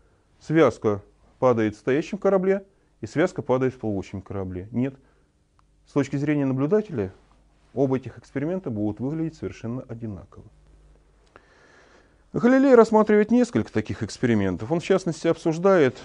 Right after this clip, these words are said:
э, игру в мяч. Вот, скажем, если двое на корабле перекидываются мячом, один стоит на корме, другой на носу,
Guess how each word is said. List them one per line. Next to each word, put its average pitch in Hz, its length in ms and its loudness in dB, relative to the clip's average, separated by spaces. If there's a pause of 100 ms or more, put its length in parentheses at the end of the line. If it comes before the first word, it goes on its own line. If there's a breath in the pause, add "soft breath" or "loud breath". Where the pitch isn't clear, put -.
(140)
э, 101 800 0
игру 151 320 0
в 123 80 -4
мяч. 87 400 -8 (400 soft breath)
Вот, 110 120 -8
скажем, 127 300 -2
если 127 400 -2
двое 107 560 -2 (200)
на 101 120 -8
корабле 110 400 0
перекидываются 107 800 -4
мячом, 147 360 -4
один 104 220 -4
стоит 101 380 -6
на 101 80 -8
корме, 151 320 -4
другой 98 320 -6
на 95 120 -8
носу, - 380 -10